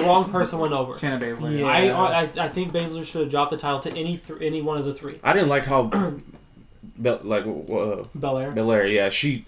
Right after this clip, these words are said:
Speaker 4: like, the last, uh, takeover, she passed out, but this one she taps out. I
Speaker 1: Yeah,
Speaker 4: didn't
Speaker 1: that,
Speaker 4: like
Speaker 1: they, they, they should have let her pass out one more time.
Speaker 2: They should
Speaker 4: Or
Speaker 2: have
Speaker 4: not
Speaker 2: just let
Speaker 4: even
Speaker 2: her, they
Speaker 4: that,
Speaker 2: should have just
Speaker 4: just
Speaker 2: not let her eat the full, like, have
Speaker 1: Oh, yeah,
Speaker 2: Kate
Speaker 4: Yeah.
Speaker 1: she
Speaker 2: Saner
Speaker 1: should be,
Speaker 2: and,
Speaker 1: she's
Speaker 2: you
Speaker 1: gonna
Speaker 2: know.
Speaker 1: be the next N X T Women's Champion.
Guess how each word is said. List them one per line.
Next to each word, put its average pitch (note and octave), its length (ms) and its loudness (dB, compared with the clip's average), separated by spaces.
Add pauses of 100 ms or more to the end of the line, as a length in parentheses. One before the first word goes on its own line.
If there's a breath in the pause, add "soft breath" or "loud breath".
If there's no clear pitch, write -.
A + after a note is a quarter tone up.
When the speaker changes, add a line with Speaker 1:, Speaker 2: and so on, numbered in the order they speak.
(140)
Speaker 4:
like, A#2+ 180 4
the B2+ 80 2
last, C#3+ 380 6
uh, A2 260 2
takeover, G#2+ 480 -2
she A2+ 140 -4
passed A2 340 -2
out, G#2+ 240 2
but F#2+ 140 -4
this G#2+ 160 -2
one A2 100 -4
she G#2 160 -8
taps G2+ 340 -8
out. - 380 -6
I F#3+ 60 -2
Speaker 1:
Yeah, E3 280 4
Speaker 4:
didn't E3 40 0 (180)
Speaker 1:
that, - 20 0 (100)
Speaker 4:
like E3+ 100 -6
Speaker 1:
they, F#3 80 -2
they, F3 80 0
they F#3+ 120 4
should A3 140 2
have G#3+ 80 4
let G#3 120 4
her F3 60 0
pass D#3+ 280 -2
out D3+ 120 2
one C#3+ 140 -2
more C3+ 120 -4
time. C3 340 -6
Speaker 2:
They - 80 0
should E3 160 0
Speaker 4:
Or D#3+ 40 4
Speaker 2:
have - 20 4
Speaker 4:
not E3+ 80 4
Speaker 2:
just F3 40 4
let D#3+ 140 8
Speaker 4:
even A2+ 60 4
Speaker 2:
her, A2 60 2
they G#2 60 0
Speaker 4:
that, G#2 80 4
Speaker 2:
should G#2+ 140 6
have D#3 80 4
just D3 60 2
Speaker 4:
just - 100 -4
Speaker 2:
not C#3 220 4
let C#3 100 2
her B2 60 0
eat B2+ 140 -2
the C3 80 -6
full, C3 220 0
like, B2+ 180 -2
have C3 240 -2
Speaker 1:
Oh, F3 80 4
yeah, C3+ 120 6
Speaker 2:
Kate - 80 4
Speaker 4:
Yeah. - 160 0
Speaker 1:
she A#3+ 160 6
Speaker 2:
Saner B3+ 160 0
Speaker 1:
should G3+ 140 4
be, G3 80 2
Speaker 2:
and, D3+ 100 0
Speaker 1:
she's - 220 2
Speaker 2:
you - 60 0
Speaker 1:
gonna G#3+ 120 2
Speaker 2:
know. - 40 0
Speaker 1:
be F3+ 60 0
the E3 80 -2
next D3+ 340 -2
N D#3+ 120 -4
X D3+ 140 -6
T D#3+ 120 -6
Women's C3+ 260 -4
Champion. C#3 360 -12